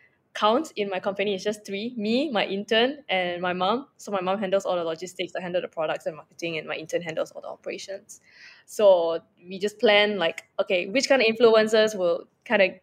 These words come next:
because there's a Bookstagram, uh, community. Yeah,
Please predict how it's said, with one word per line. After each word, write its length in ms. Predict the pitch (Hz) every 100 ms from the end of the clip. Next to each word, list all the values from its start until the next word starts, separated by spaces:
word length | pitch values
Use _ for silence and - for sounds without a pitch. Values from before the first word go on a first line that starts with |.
| - -
because 220 | 320 302 - -
there's 260 | 226 262 262
a 80 | 220
Bookstagram, 1040 | 190 262 - 285 240 247 247 262 269 285 269 _ _ _ _ _ -
uh, 120 | 196
community. 840 | 240 208 208 214 214 254 262 320 - _ _ _ _ _ -
Yeah, 320 | 220 202